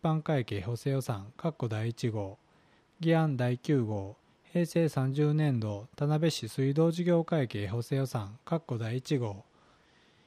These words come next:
以上については、全会一致により可決しました。次に、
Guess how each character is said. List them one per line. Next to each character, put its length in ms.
以 100
上 180
に 100
つ 140
い 80
て 140
は、 400
全 240
会 260
一 240
致 40
に 100
よ 100
り 140
可 120
決 220
し 140
ま 100
し 60
た。 280
次 260
に、 240